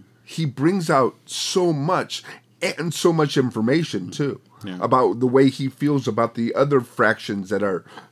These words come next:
Speaker 1: trying to, um,
Speaker 2: Mm-hmm.
Speaker 1: create a revolution. And it just, Skellen, of course, and then Skellen does it again
Speaker 2: Yeah.
Speaker 1: with, um, you know, in the, in the bottoms of the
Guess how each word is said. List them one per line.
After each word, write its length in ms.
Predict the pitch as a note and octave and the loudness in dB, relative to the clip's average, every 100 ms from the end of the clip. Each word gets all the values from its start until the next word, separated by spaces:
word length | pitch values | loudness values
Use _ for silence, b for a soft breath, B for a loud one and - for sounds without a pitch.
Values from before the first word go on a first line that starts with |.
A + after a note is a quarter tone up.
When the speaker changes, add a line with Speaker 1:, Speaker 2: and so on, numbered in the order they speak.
| - | -10
Speaker 1:
trying 380 | - A2 G#2+ G#2+ | -2 0 0 -4
to, 420 | - G#2+ G2 F#2+ | -4 -4 -4 -4
um, 320 | F#2+ G2 F2+ - - | -4 -4 -8 -14 -18
Speaker 2:
Mm-hmm. 140 | G#2 F2+ | -16 -8
Speaker 1:
create 340 | A2+ A2+ A2 | -2 0 0
a 60 | G#2 | 0
revolution. 720 | A2 G2 G2+ G2 - F2 D#2+ | 0 0 -4 -6 -6 -10 -6
And 120 | - C3 | -2 0
it 100 | B2 | 0
just, 460 | - F3 D3 - - B B B B B B B | 0 0 0 -6 -14 B B B B B B B
Skellen, 640 | G#2+ A#2+ - - D#3+ F3+ A#2+ | -14 -8 -6 0 2 2 0
of 120 | G2+ | -2
course, 240 | - A#2 C#3+ | 0 0 2
and 100 | C3+ | 0
then 100 | C3 | 0
Skellen 460 | - - C3+ C#3+ | -2 -2 0 2
does 200 | C3+ C3 | 2 2
it 80 | C#3 | 2
again 460 | C#3+ C3+ F#3 C4+ F3+ | 0 -2 -2 -4 -8
Speaker 2:
Yeah. 480 | F#2 F2 F#2 F#2 G2+ | -10 -12 -14 -10 0
Speaker 1:
with, 280 | B2+ C3 - B2 | 2 2 -2 2
um, 400 | C3 C3 B2 A#2+ b b b b - | 2 2 0 -8 b b b b -2
you 140 | C3 | 2
know, 180 | B2+ B2 | 2 2
in 240 | - C3 | 0 0
the, 360 | C3 C3+ C3+ A#2+ | 4 4 4 2
in 140 | - C3 | -2 -2
the 60 | |
bottoms 560 | C3+ B2 C3+ C#3 C#3 C3 | 0 2 4 2 0 0
of 180 | C3 C3 | 0 2
the 360 | C3+ C3+ C3 | 4 4 2